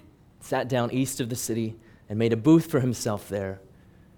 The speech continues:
He sat under it in the shade, waiting to see what would become of the city, waiting to see if God would change his mind again. Now let's pause here for a moment.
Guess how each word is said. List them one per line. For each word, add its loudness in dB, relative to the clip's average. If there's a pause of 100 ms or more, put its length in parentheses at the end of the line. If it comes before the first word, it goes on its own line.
(680)
He -6
sat 6
under 8
it 10
in 6
the 2
shade, 4
waiting 8
to -2
see 2
what 0
would -4
become -4
of -6
the -10
city, -6 (1080)
waiting 4
to 0
see 0
if -10
God -2
would -6
change -8
his -8
mind -6
again. -12 (1900)
Now -2
let's 0
pause 2
here -2
for -10
a -4
moment. -12